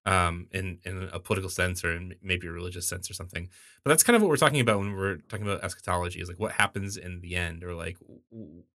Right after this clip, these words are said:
when it comes to all these bad things, like, what really wins out in the end? Does the world have this sort of slow devolution towards, I don't know, um, complete destruction? Is it, is it a moment of socialism or barbarism, or is there some kind of, like, better world that is actually possible?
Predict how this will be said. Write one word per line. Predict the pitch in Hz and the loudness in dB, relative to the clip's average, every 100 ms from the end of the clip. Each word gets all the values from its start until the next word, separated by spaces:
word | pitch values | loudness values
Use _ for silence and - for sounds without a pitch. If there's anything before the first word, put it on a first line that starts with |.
| _ | _
when | 107 101 | -6 -6
it | 92 | -2
comes | 107 110 104 - | -2 0 -2 -2
to | 104 | -4
all | 87 95 | -2 -2
these | 95 90 | -4 -2
bad | - 90 90 | 2 2 0
things, | 90 87 90 | -4 -4 -4
like, | 85 | -8
what | 98 110 147 | -2 -2 -2
really | 147 131 | -2 -2
wins | 107 95 95 92 | -2 -2 -4 0
out | 92 85 | 0 0
in | |
the | 87 | -6
end? | 82 85 | -10 -8
Does | 92 95 | -8 -4
the | |
world | 98 98 101 | -2 -2 0
have | - 95 | 0 0
this | 95 | 0
sort | - 95 | -2 -2
of | 90 | 0
slow | - 98 95 95 95 92 104 | 0 2 2 2 -2 -8 -6
devolution | 104 95 87 87 - 104 101 | -4 -4 -4 -6 -4 -4 -4
towards, | - 90 90 90 - - | -6 -2 -2 -2 -4 -4
I | 92 | -6
don't | 87 | -6
know, | 80 85 85 _ _ _ _ _ _ - | -8 -8 -10 _ _ _ _ _ _ -2
um, | 95 90 90 | 2 2 0
complete | 107 98 - 104 | -2 -4 -4 -6
destruction? | 90 - 87 - 98 | -4 -2 -2 0 -2
Is | 98 104 | 0 0
it, | 110 | 0
is | 110 107 | 0 0
it | |
a | |
moment | 101 98 104 | 2 2 0
of | 95 | -4
socialism | - 95 101 92 98 | -2 -2 0 -2 -2
or | 92 | -2
barbarism, | 87 87 98 101 107 104 | -2 -2 -2 -2 -2 -4
or | 92 90 | -2 -2
is | 90 | -2
there | 92 | -2
some | 90 98 | -4 -6
kind | 92 98 | -4 -4
of, | 95 92 | -4 -4
like, | 90 92 | -8 -6
better | 90 90 | -4 -4
world | 87 87 | -4 -8
that | 90 85 | -6 -8
is | 92 | -6
actually | 90 - 90 | -8 -8 -8
possible? | - 98 - 95 92 92 | -6 -6 -8 -10 -10 -12